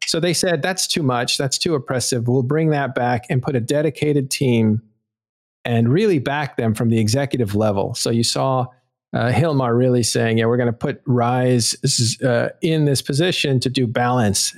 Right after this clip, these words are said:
And it's not just balance of P V P, it's balance of ships, balance of economy, balance of scarcity. And we've fallen into, and then they put, um, oh, Caleb, what's his name? Ratata-, Rat-, Ratati,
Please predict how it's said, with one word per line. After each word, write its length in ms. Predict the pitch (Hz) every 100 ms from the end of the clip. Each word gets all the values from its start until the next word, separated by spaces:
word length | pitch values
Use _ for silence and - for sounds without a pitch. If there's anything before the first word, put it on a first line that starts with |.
| -
And 80 | 151
it's 160 | -
not 180 | 233 240
just 240 | 202 156
balance 380 | 135 135 139 127
of 320 | 127 120 113 -
P 160 | 131
V 160 | 113 113
P, 280 | - 120 104
it's 180 | -
balance 320 | - 127 127 110
of 100 | 104
ships, 520 | - 160 - - - _ _ _ -
balance 260 | 123 120
of 60 | -
economy, 680 | 110 - 151 147 147 147 139 - - -
balance 320 | 123 120 120
of 80 | -
scarcity. 720 | - 139 139 - 139 135 131 - -
And 100 | -
we've 140 | 135 127
fallen 340 | 180 190 180
into, 480 | 175 160 - 147 139
and 100 | 147
then 80 | 190
they 120 | 214
put, 380 | - 175 156 151 - _ _ _
um, 600 | 143 139 131 131 127 135 - _ _ _ _ _ _ -
oh, 280 | 170 165 143
Caleb, 320 | 160 165 151
what's 160 | 170
his 100 | 156
name? 280 | 165 165 135
Ratata-, 600 | 135 143 160 - 175 175
Rat-, 300 | 147 160 -
Ratati, 720 | 175 151 180 160 - 131 170